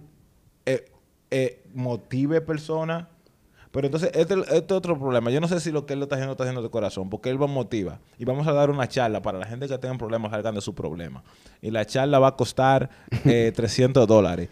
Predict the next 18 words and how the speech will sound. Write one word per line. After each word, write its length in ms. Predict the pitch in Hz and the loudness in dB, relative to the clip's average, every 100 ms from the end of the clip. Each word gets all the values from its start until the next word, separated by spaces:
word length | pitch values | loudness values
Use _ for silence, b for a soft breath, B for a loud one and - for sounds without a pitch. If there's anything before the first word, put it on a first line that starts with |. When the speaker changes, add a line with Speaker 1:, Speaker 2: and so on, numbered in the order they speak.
| - | -2
Speaker 1:
Y 120 | 113 | 2
va 100 | 117 | 4
a 60 | 120 | 4
ser 180 | 139 | 2
en 160 | 135 131 | 2 2
el 220 | 127 117 | -2 -2
salón 880 | - 107 123 135 139 135 131 123 120 | 0 4 6 6 4 -2 -2 -2 0
La 120 | 110 | 0
Fiesta 400 | - 127 127 123 | 2 4 4 4
del 140 | 113 110 | 4 2
Hotel 220 | 117 113 | 0 -2
Jaragua. 480 | 110 104 92 87 90 b b b b b b b b b b _ _ | 2 2 2 -2 -6 b b b b b b b b b b _ _
Y 280 | 143 151 147 | 0 4 4
tú 180 | 139 156 | 8 10
vas 140 | 160 | 10
a 20 | 156 | 10
tu 80 | |
charla. 460 | 135 127 92 90 | 2 2 -2 -4